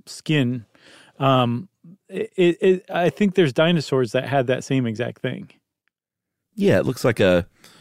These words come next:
Speaker 2: a fin of a triceratops.
Speaker 1: Yes, just one of 'em, right?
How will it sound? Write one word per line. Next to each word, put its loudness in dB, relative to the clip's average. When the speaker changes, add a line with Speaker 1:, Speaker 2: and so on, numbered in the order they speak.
Speaker 2:
a -4
fin 2
of 2
a 0
triceratops. -2
Speaker 1:
Yes, 0
just -6
one 2
of -4
'em, -8
right? -2